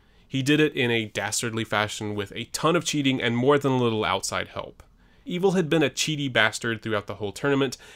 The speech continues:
and really, he had been the cheatiest member of L I J for a really long time. After all, one of his signature moves is wrapping a chair around a guy's head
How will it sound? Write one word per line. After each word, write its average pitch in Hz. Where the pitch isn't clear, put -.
and 135
really, 196
he 202
had 202
been 202
the 151
cheatiest 160
member 131
of 107
L 107
I 101
J 104
for 98
a 95
really 226
long 120
time. 107
After 151
all, 123
one 127
of 139
his 139
signature 151
moves 131
is 117
wrapping 113
a 120
chair 113
around 101
a 101
guy's 98
head 110